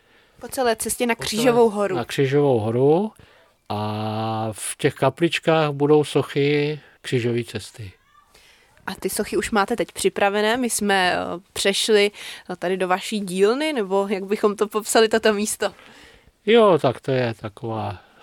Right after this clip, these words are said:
Speaker 2: skladová <laughs> místnost.
Speaker 1: Tak tady máte už připravené, kolik těch postav je?
Speaker 2: Těch postav je asi dvacet pět nebo dvacet šest.
Speaker 1: A postupně budou tedy umístěné do kapliček podél celé cesty
Speaker 2: Podél
Speaker 1: na Křížovou
Speaker 2: ano,
Speaker 1: horu.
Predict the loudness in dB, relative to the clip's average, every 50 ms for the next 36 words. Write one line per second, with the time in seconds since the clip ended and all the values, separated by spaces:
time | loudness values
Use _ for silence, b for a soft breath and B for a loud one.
0 | -20 -20 -16 -12 -10 -10 -8 -6 -6 -4 -2 -2 -2 -2 -2 -4 -8 -8 -8 -8
1 | -10 -12 -16 B B B B B B -12 -6 -2 -2 0 2 2 2 2 2 0
2 | 0 -2 -4 -6 -6 -2 2 2 2 4 2 0 0 0 0 0 0 -2 -6 -10
3 | -6 -6 -6 -6 -6 -8 -10 -10 -8 -8 -10 -10 -12 _ _ _ -20 -20 B B
4 | B B B B _ _ -8 -8 -8 -6 _ -4 -4 -4 -2 0 0 0 0 0
5 | 0 0 2 2 2 2 0 -2 -4 -4 -4 -2 -2 -2 0 0 0 0 0 0
6 | -2 0 0 0 0 0 -4 -18 -20 B B B B B B _ _ 0 0 2
7 | 2 0 0 0 0 2 2 2 0 0 -2 -2 -4 -4 -2 0 0 0 0 0
8 | -2 -6 -12 -18 B B B B B B B B B B B -4 -4 -4 _ -6
9 | -6 -4 -4 -4 -6 -6 -2 -2 -2 0 2 2 2 2 2 0 0 0 0 2
10 | 2 2 2 2 0 0 0 0 2 2 2 2 2 0 0 0 -2 -4 -2 0
11 | 0 0 0 0 0 0 0 -2 -6 -14 -16 _ _ _ _ _ _ _ _ 0
12 | 2 4 4 4 4 2 2 -2 -4 -4 -4 -4 -4 -4 -4 -4 -4 -2 -2 -2
13 | -2 -4 -6 -8 -6 -6 -6 -4 -4 -2 -2 -2 -2 -2 -4 -8 -10 -10